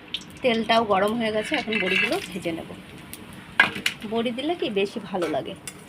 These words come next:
তাই তো? তো বড়িগুলো একটু লাল লাল করে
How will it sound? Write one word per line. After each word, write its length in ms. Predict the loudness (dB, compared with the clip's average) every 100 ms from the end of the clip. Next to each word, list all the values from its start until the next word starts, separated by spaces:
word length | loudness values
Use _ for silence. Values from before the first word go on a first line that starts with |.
| -18 -16 -16 -18 -18 -18 -14 -10
তাই 160 | -6 -6 -4
তো? 60 | -6 -4 -4 -4 -8 -6 -4 -4 -6 -6 -6 -4 -2
তো 40 | 4
বড়িগুলো 360 | 4 4 4 6 4
একটু 140 | 2 4
লাল 140 | 6 8
লাল 120 | 6 6
করে 140 | 4